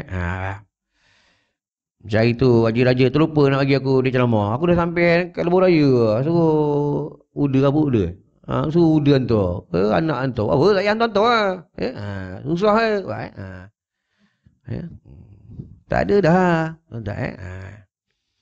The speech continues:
Tinggal hantar kan, upah tu.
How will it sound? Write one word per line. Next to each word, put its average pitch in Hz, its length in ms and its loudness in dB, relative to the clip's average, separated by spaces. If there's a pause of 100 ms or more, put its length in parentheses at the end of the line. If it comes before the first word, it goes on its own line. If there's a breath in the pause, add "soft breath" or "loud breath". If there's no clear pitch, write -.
(1160)
Tinggal 196 260 2
hantar 175 220 0 (100)
kan, 302 120 2 (280)
upah 175 300 2 (100)
tu. 294 100 2